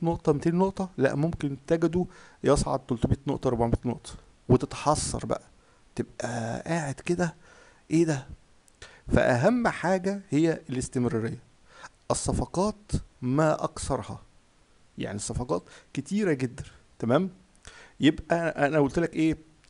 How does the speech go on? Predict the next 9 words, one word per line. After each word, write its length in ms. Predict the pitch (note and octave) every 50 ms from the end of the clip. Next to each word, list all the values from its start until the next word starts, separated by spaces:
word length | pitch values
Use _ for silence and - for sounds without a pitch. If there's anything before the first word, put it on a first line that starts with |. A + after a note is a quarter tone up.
| - -
الأساليب 540 | C3+ B2 - - C3+ - C#3+ C#3 F3 G3+
المختلفة. 680 | G#3+ F#3 D#3+ D3 C3 - - - C3+ B2+ B2 B2 - - - - _ _ _ _ _ _ _ _ _ _ _ - _ _ _ - - -
في 140 | - - F#3+
واحد 360 | A3 A#3 A3 - E3 D#3 C3+
بقى 180 | E3+ D#3+ D#3 -
تاني 340 | - C#3 C3+ C#3+ D#3 D#3+ D#3+ - - _ _ _ - - - - - - - - - -
وده 200 | C#3+ E3 G#3 G3
صديق، 640 | - - A#2 A2+ C3+ C#3+ B2+ - - - - - - -
صديق، 300 | - - A#2+ A#2+ C3+